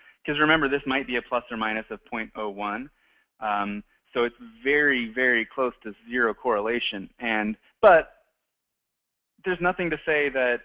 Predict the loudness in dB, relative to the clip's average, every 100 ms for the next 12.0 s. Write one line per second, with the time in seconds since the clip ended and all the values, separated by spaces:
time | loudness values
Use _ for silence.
0 | -10 -12 -12 -16 -6 -6 -6 -8 -6 -4
1 | -4 -6 -8 -10 -10 -8 -6 -8 _ _
2 | _ -12 -8 -2 -2 0 2 2 2 -4
3 | _ _ -20 -14 -12 -12 -12 -6 -2 -2
4 | -2 -2 0 0 -2 0 0 0 0 -6
5 | _ _ _ _ -6 -2 2 2 2 0
6 | -6 -2 0 4 4 4 2 -2 -12 -12
7 | -10 -4 -2 -2 -4 -8 -16 _ _ _
8 | _ -10 -2 0 0 -4 -14 -8 -4 -4
9 | -4 -6 -6 -8 -8 -8 -8 -8 -4 -4
10 | -6 -6 -8 -12 -14 -6 -6 -4 -6 -4
11 | -6 -6 _ _ -20 -10 -4 -4 -4